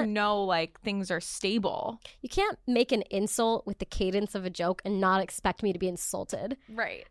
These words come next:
Speaker 1: Completely different. But I also think it's completely different if, like, one of my guy friends says something to me that's a
Speaker 2: Right.
Speaker 1: little over the line versus someone I'm dating. Like, if, like, one of our coworkers, Gaz, like, is constantly, like, making, like, me-, rude,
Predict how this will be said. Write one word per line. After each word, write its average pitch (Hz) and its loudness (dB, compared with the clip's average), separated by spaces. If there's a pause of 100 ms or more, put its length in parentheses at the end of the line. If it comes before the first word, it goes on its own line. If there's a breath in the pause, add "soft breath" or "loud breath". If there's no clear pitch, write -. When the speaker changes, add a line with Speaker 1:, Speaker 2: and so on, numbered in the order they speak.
Speaker 1:
Completely 269 4
different. 226 2
But 269 6
I 320 10
also 339 8
think 285 2
it's 247 0
completely 233 0
different 220 -2
if, - -4
like, 202 0 (200 loud breath)
one 226 0
of 247 0
my 214 4
guy 190 4
friends 185 -4
says 185 0
something 185 0
to 208 -4
me 185 0
that's 196 0
a 220 2
Speaker 2:
Right. 202 4
Speaker 1:
little 196 2
over 190 0
the 185 -4
line 185 0
versus 180 -4
someone 196 -2
I'm 170 -4
dating. 180 0
Like, 175 -4 (720 loud breath)
if, 247 8 (360)
like, 214 4 (680)
one 262 8
of 285 8
our 277 10
coworkers, 202 6
Gaz, 170 0
like, 180 -6
is 226 -2
constantly, 226 2
like, 180 -2
making, 190 0
like, 190 -2 (360)
me-, 214 4
rude, 403 12